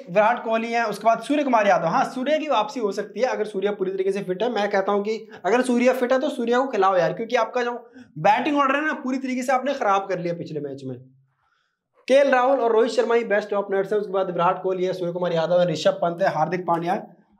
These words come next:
अब हार्दिक पांड्या को क्या करना, क्या नहीं करना, मुझे आज तक समझ में नहीं आया। उसके बाद जडेजा है और भुवनेश्वर कुमार की जगह पर मैं एक बार फिर से चाहूंगा यहाँ पर शेरदल ठाकुर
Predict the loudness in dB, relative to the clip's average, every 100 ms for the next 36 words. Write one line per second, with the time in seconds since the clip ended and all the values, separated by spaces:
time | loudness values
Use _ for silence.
0 | -10 -2 2 2 2 0 0 2 0 0
1 | -4 -2 -2 -4 -4 -2 0 2 2 0
2 | -2 -2 2 0 -2 -10 -10 -8 -4 0
3 | 0 -2 -8 -20 -10 -2 0 2 2 4
4 | 2 0 -2 -6 -14 0 2 4 2 0
5 | 0 2 2 2 -2 0 0 0 -2 -4
6 | -4 -4 -2 -2 0 -2 -2 -6 -2 0
7 | 0 0 -2 -4 -8 -6 -6 -4 -2 -2
8 | -4